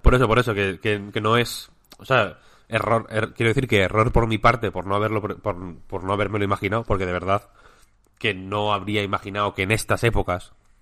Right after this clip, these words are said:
concretamente, con tantísimos lanzamientos, el del ganso lo iba a petar <laughs> por encima de tantos otros,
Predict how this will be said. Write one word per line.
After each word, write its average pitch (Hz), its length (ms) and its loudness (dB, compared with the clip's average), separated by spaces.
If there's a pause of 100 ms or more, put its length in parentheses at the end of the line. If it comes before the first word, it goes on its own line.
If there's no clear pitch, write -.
(120)
concretamente, 101 760 -6 (300)
con 92 220 -8
tantísimos 101 540 -4
lanzamientos, 98 680 -6 (920)
el 120 220 0
del 107 160 2
ganso 113 320 4
lo 98 80 2
iba 107 100 4
a 107 60 4
petar 110 320 0 (280)
<laughs> - 260 4
por 113 120 2
encima 110 300 0
de 110 60 2
tantos 110 300 0
otros, 120 300 0